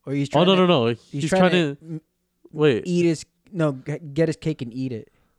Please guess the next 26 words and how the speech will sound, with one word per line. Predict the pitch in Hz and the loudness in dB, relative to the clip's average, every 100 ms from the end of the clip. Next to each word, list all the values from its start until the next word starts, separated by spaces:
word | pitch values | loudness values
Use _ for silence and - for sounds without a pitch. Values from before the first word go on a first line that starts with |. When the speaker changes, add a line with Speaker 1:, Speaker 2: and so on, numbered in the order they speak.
| _ _ _ | _ _ _
Speaker 2:
Oh, | 156 | 0
yeah, | 175 | 2
he's | 151 139 | 2 0
trying | 180 | -2
to | 160 | 0
get | 147 147 | 0 2
his | 143 | 0
slice | - - 135 156 - | -6 -4 -2 -2 -6
and, | 131 117 113 - _ _ - | -10 -10 -14 -20 _ _ -8
what? | 131 151 | -2 2
<laughs> | - - - 381 226 | 2 2 2 0 -2
Speaker 1:
Yo, | 269 320 320 294 | 0 4 4 2
this | 202 214 | -2 -12
is | 269 254 | -8 -4
so | 294 262 | 2 4
Speaker 2:
Wait, | 233 247 | 6 6
wait, | 233 | 6
Speaker 1:
trash. | 220 | 4
Speaker 2:
what | 180 247 | 2 4
is | 202 226 185 | 4 4 4
it? | |
<laughs> | 156 | 2
What | - | 4
is | 254 - 254 - | 4 4 2 2
it? | 262 233 | 0 0
Speaker 1:
You | 294 | -2